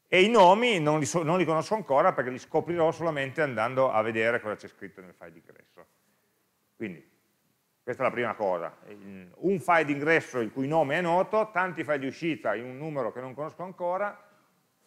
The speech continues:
con dei nomi che non conosco ancora. Però ho la regola per crearli questi nomi, no? Bah, non è che sia un grave, eh, il nome di un file non è altro che una stringa, quindi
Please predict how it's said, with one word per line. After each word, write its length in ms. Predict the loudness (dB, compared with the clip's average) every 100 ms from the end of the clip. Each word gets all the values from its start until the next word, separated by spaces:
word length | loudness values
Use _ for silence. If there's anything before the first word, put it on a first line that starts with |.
| _ _ -2
con 160 | 2
dei 140 | 4 4
nomi 260 | 4 2
che 80 | 0
non 120 | -2
conosco 260 | -6 -8 -14
ancora. 400 | -16 -20 -20 -20 _ _ _ _ _ _ _ _
Però 220 | -2 0
ho 100 | -4
la 120 | -4
regola 260 | -4 -4 -6
per 140 | -8
crearli 460 | -6 -2 -2 -4 -12
questi 220 | -20 _ _
nomi, 240 | _ -18
no? 120 | -18 -18 _ _ _ _ _ _ _ _ _ _ _ _ _ _ _ _ _ _ _ _ _ _ _ _ _ _ _ _ _ _ _ _ _ _ -8
Bah, 180 | -8 -8 _ _ _ -18
non 160 | -4 2
è 100 | 2
che 80 | 4
sia 200 | 4 4
un 220 | 2 0
grave, 500 | 6 8 8 6 4
eh, 40 |
il 80 | 4
nome 220 | 0 -2
di 60 | -2
un 80 | -4
file 260 | 0 0
non 140 | 0 -2
è 40 |
altro 200 | -2 -2
che 80 | -6
una 80 | -10
stringa, 480 | -4 -2 0 -4 -4
quindi 280 | -4 -6